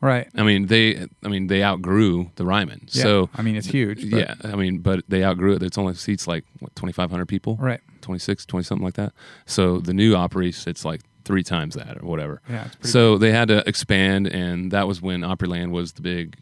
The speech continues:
Speaker 2: theme park out there, so it tied it in really well.
Speaker 1: That place is
Speaker 2: Yeah.
Speaker 1: ridiculous.
Speaker 2: Yeah, it's insane.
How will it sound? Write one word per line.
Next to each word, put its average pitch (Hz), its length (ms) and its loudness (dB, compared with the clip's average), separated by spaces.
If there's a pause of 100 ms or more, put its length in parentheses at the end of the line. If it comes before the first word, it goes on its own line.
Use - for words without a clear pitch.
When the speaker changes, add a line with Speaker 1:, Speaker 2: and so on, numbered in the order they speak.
(140)
Speaker 2:
theme 120 220 -2
park 92 360 -4
out 87 160 -6
there, 90 240 -4
so 95 160 -10
it - 160 -12
tied 90 240 -2
it 87 80 -6
in 85 160 -6
really 78 180 -8
well. 76 240 -12 (140)
Speaker 1:
That 147 100 -4
place 131 240 0
is 110 80 -6
Speaker 2:
Yeah. - 60 -6 (560)
Speaker 1:
ridiculous. 127 440 0
Speaker 2:
Yeah, 107 60 0
it's - 140 -4
insane. - 500 -8